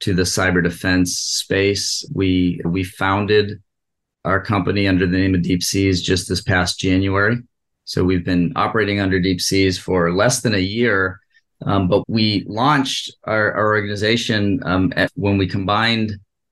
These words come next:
um, two companies. So I, I actually came in from, uh, a group within Booz Allen Hamilton's commercial, uh, consulting and managed services practice.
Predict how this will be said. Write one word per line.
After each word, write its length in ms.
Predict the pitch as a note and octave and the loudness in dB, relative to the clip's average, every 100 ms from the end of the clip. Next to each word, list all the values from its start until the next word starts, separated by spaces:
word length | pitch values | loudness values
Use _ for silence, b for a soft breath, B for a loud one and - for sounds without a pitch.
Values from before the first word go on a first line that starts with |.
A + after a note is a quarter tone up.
| _ _ _ - | _ _ _ -4
um, 340 | F#2+ F#2+ F2+ | 0 2 2
two 140 | - B2+ | 2 2
companies. 720 | - A#2 G2+ D#2 - - - | 2 0 0 -2 -4 -6 -6
So 420 | - - F#2 F2 - | -4 0 2 2 0
I, 240 | G#2 G#2+ - | 0 0 0
I 100 | G#2+ | -2
actually 240 | G#2+ A2 - | 0 -4 -2
came 260 | G#2+ G#2 | 0 2
in 180 | G#2 G#2 | 2 0
from, 600 | F#2+ G2+ F#2+ F#2 F2+ F2 - | 0 0 2 4 2 0 -2
uh, 340 | F2+ F2 E2+ | 0 2 2
a 100 | F#2 | 0
group 380 | G2 G2 G#2+ - | 0 2 0 0
within 360 | G2+ G2 F#2+ F2+ | -4 0 2 2
Booz 240 | G2+ F#2+ | 2 2
Allen 560 | F#2+ G2 G2+ G2+ G2 F#2+ _ _ | 2 2 2 0 -2 -6 _ _
Hamilton's 640 | G2+ G#2 G#2 G2+ G#2+ G#2+ G#2 | 0 2 2 2 2 2 0
commercial, 800 | - G2 F#2+ G2 G2+ G2 F#2+ - _ _ _ _ - | -2 2 2 2 0 0 0 -6 _ _ _ _ -8
uh, 240 | F#2+ F#2+ F#2 | 0 0 0
consulting 640 | - G2+ - G2 F#2+ G2+ | 0 0 2 2 0 0
and 100 | F#2 | 2
managed 300 | F#2 F#2 F2 | 4 2 0
services 640 | - G2 G2 - G#2 G2+ - | 0 0 0 0 0 -2 -4
practice. 720 | A#2 A2 A2+ A#2+ A#2 - | 0 0 0 -2 -2 -6